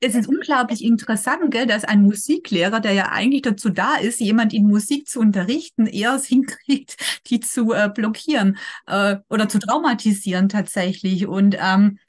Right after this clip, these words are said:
ich versuche mich gerade an meine Schulzeit zu erinnern, wie das war. War ähnlich. Also da, da gab's irgendwie, also Individualität natürlich gleich null, weil die Schule ist ehrlicherweise da dafür auch nicht aufgebaut, das normale Schulsystem.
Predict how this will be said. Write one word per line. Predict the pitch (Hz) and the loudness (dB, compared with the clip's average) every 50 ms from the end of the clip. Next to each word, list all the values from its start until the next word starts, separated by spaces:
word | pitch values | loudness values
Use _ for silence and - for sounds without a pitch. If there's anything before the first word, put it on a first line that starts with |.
| - _ _ | -20 _ _
ich | - 202 | -4 0
versuche | 165 214 208 - 302 359 359 339 | 0 0 0 0 0 -2 0 0
mich | 294 - - | -2 -2 -2
gerade | - - 214 208 202 | -4 -4 -2 0 0
an | 190 175 | 0 0
meine | 175 214 320 392 | 0 -2 -2 -4
Schulzeit | - - - - 190 202 196 - - 180 160 180 175 | -6 -8 -2 0 0 0 0 0 -4 -4 -4 -4 -6
zu | - - 190 | -6 -4 -4
erinnern, | 180 - - 190 214 233 214 190 | -4 -2 0 0 2 4 4 2
wie | 190 | 2
das | 170 165 165 - 160 | 0 -4 -6 -6 -4
war. | 156 202 185 180 247 285 - _ _ - - - - _ _ _ _ _ _ _ _ _ _ _ | -2 -2 0 0 -2 -4 -6 _ _ -20 -20 -20 -20 _ _ _ _ _ _ _ _ _ _ _
War | - 175 160 196 220 233 - - | -10 -6 -2 0 0 0 -2 -2
ähnlich. | 214 247 277 226 185 190 165 - - _ _ _ | 0 2 2 2 2 0 -4 -6 -12 _ _ _
Also | - 208 202 214 220 202 196 196 - _ _ _ _ _ _ _ _ _ - _ _ | -4 -4 -2 0 0 0 0 -2 -6 _ _ _ _ _ _ _ _ _ -20 _ _
da, | - 214 | -6 -4
da | 196 202 | -4 -2
gab's | 196 - 208 226 220 - - | -2 0 -2 -2 -2 -4 -4
irgendwie, | - 220 233 226 226 226 220 220 220 202 147 101 - - | -2 0 2 2 2 2 0 0 0 -2 -4 -4 -8 -6
also | - 190 175 208 | -6 -2 -2 0
Individualität | - 220 233 233 240 214 226 208 220 208 208 202 214 202 202 - 247 269 277 | 2 4 4 4 4 4 2 2 2 0 0 0 0 0 0 0 -2 0 0
natürlich | 233 208 - 220 196 214 202 | 0 0 0 2 0 0 0
gleich | - 202 180 180 175 - | 0 -2 -2 -2 2 2
null, | 196 196 208 262 302 330 302 240 | 2 2 2 2 2 0 0 0
weil | 190 190 185 190 190 190 185 196 202 196 _ _ _ _ | 0 0 0 2 0 2 2 0 0 -2 _ _ _ _
die | - 196 | -8 -8
Schule | - - 214 254 233 214 | -4 -2 0 0 0 0
ist | 170 196 196 | -2 -2 -4
ehrlicherweise | - 180 202 208 220 185 185 208 202 214 | -4 -4 -2 -2 -2 -2 -2 -2 -2 -2
da | 196 202 180 | -2 -2 -2
dafür | 233 208 - - 214 220 | -2 -4 -2 -2 0 2
auch | 202 202 | 4 4
nicht | 208 196 - | 4 4 2
aufgebaut, | 170 202 214 - - 269 214 233 233 254 233 | 0 0 -2 -2 -4 -4 -2 0 0 0 0
das | 233 247 - | 0 0 2
normale | 233 214 202 202 208 214 240 233 | 2 2 4 2 2 0 0 -2
Schulsystem. | - - 226 262 277 269 247 226 - - 262 233 247 269 277 | -2 -2 -2 -2 -2 -4 -8 -8 -6 -2 0 0 2 0 0